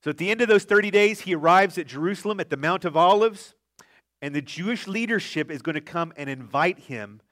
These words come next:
to be their Messiah. They're gonna invite him. They've been resisting him all of this time. There's gonna come a time of tr-,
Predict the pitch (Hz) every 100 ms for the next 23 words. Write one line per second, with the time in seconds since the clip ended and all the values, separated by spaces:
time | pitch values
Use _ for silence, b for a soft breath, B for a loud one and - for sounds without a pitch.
0 | _ - 123 101 160 131 101 90 _ _
1 | 117 117 110 - 117 98 80 _ _ _
2 | _ _ _ _ _ 117 147 185 175 151
3 | 131 95 135 160 - - 107 85 _ -
4 | 156 135 185 175 151 127 214 - 196 147
5 | 131 131 165 170 180 - 202 165 98 _
6 | b b 127 170 156 - 170 - - 175
7 | 180 - -